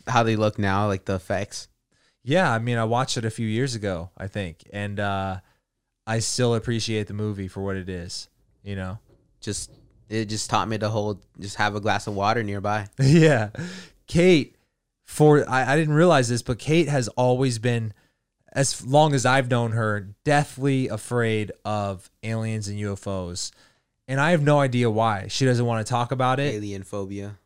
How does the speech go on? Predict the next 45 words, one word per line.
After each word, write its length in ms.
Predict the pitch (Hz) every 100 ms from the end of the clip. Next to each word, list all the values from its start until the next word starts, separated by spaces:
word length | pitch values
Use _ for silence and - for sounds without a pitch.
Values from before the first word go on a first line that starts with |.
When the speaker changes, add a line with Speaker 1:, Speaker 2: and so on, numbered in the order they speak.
| 120
Speaker 2:
And, 400 | 120 113 110 101 _
and 300 | 120 123 117 113
literally, 800 | 123 165 156 139 120 117 113 - _ _ _ _ _
I 180 | 123 120
p-, 260 | 147 - 143
I 140 | 127
tested 480 | 123 - 143 - 139
her 140 | 131 120
phobia 480 | - 123 123 113 104
'cause 120 | 104
she's 220 | 117 107
told 240 | - 117 110
me 100 | 110
she's 240 | - 107
afraid. 480 | 101 - 120 110 90 _ _ _
I 80 | 113
put 220 | 110 143
on 140 | 127 117
a 40 |
movie 500 | 113 120 110 110 104
that 160 | - 104
had 200 | 107 101
aliens 500 | 104 110 107 101 101
involved 420 | 98 92 92 92
in 80 | 90
it. 180 | 87 - - _ _
And 100 | 120
it's 120 | 127
also 540 | 156 156 - 123 110 -
objectively 640 | 113 107 123 117 113 107 107
a 60 |
really 440 | 101 107 107 101 101
scary 460 | - - 104 98
movie. 320 | 98 95 90
It 60 | 90
fucks 320 | - 110 -
me 120 | 107
up 160 | 98 92
for 120 | 107
a 60 | 98
little 180 | 90 87
bit. 220 | 90 -
It's 100 | -
Speaker 1:
Which 80 | 117
Speaker 2:
called, 140 | 92